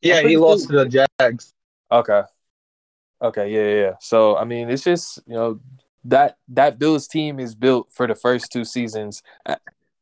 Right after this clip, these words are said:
Speaker 2: at best before you really gotta start putting work into 'em, and you should have already started by now. So it's, it's not
Speaker 1: Oh, it's
Speaker 2: looking
Speaker 1: going,
Speaker 2: good.
Speaker 1: it, the team is going downhill. Um, you know, two po-, two things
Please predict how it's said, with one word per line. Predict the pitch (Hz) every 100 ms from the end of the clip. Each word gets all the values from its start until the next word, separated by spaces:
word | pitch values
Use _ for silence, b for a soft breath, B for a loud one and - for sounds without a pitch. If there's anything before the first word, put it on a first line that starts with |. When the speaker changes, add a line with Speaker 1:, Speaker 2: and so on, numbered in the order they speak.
| _ -
Speaker 2:
at | 120 104
best | 120 113 - - - _ _ _ -
before | 113 110 123
you | 113 113
really | 120 113
gotta | 110 107 104
start | 110 107 -
putting | 113 101
work | 110 113 104
into | 104 113
'em, | 104 107
and |
you | 113
should | 113 107
have | 104
already | 104 101
started | 101 107 104 98
by | 98 98
now. | 98 92
So | - 92 90 _ _ _ _ _ _ _
it's, | - 107 -
it's | 113
not | 139 135
Speaker 1:
Oh, |
it's | 143
Speaker 2:
looking | 123 120
Speaker 1:
going, | 190 160
Speaker 2:
good. | 127
Speaker 1:
it, | 151 - _ _ _ _ _ _ _ -
the | 147
team | - 190 185
is | 156 123
going | 160 160 139
downhill. | 139 131 123 120 139 120 123
Um, | 127 110 104 101 B B B _ -
you | 139
know, | 127 117 -
two | 190
po-, | 147 170 156
two | 147 165
things | 156